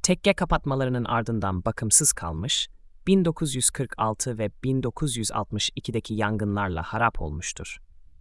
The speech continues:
Fatih Belediyesi tarafından iki bin sekiz, iki bin dokuz yılları arasında restore edilerek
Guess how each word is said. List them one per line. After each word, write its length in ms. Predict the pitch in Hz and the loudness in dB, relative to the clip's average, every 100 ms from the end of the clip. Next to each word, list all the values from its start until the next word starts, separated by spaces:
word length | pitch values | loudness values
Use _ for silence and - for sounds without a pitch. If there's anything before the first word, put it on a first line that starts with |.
| - - - | -20 -20 4
Fatih 340 | 220 226 226 - | 8 8 6 2
Belediyesi 460 | 190 156 147 - | 2 4 4 2
tarafından 680 | 139 131 113 98 90 87 95 - | 0 -2 -2 -4 -2 -4 -6 -6
iki 220 | - - | -4 0
bin 120 | 160 156 | 2 4
sekiz, 580 | - 127 131 117 - - - | 4 2 2 4 2 -2 -8
iki 240 | - 160 | -2 2
bin 220 | 160 156 | 4 4
dokuz 340 | 139 - 165 131 | 2 0 0 2
yılları 320 | 123 120 131 | 0 0 0
arasında 500 | - 104 - 95 82 | 0 2 2 0 -2
restore 480 | 101 - 127 127 110 | 2 2 2 0 0
edilerek 560 | 101 117 107 90 - | 0 0 -2 -4 -10